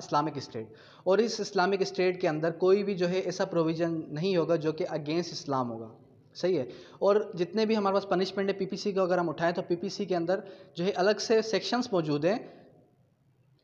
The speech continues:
किसके लिए अलग से section मौजूद है? For the Islamic provisions। It means के जिस तरीके से हुद-, जिसे हम कहते हैं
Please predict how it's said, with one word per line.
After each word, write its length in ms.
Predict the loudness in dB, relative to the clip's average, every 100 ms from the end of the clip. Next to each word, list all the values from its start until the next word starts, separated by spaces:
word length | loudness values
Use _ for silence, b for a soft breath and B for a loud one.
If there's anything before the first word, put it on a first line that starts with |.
| _
किसके 360 | -6 -6 -2 0
लिए 240 | 2 0 0
अलग 180 | -2 -2
से 120 | -4
section 320 | -6 -4 -4
मौजूद 360 | -2 0 0 0
है? 60 | -4 -12 -20 -20 _
For 100 | 2 2
the 160 | 2 0
Islamic 380 | 0 0 0 0
provisions। 440 | -2 -2 -8 -12 -16 -20 _
It 120 | -6 -2
means 160 | -2
के 200 | 4 4 2 B B -14
जिस 120 | -4
तरीके 200 | 0 0
से 60 | 0
हुद-, 260 | 0 -2
जिसे 200 | -4 -2
हम 100 | -2
कहते 200 | -2 -2
हैं 80 | -2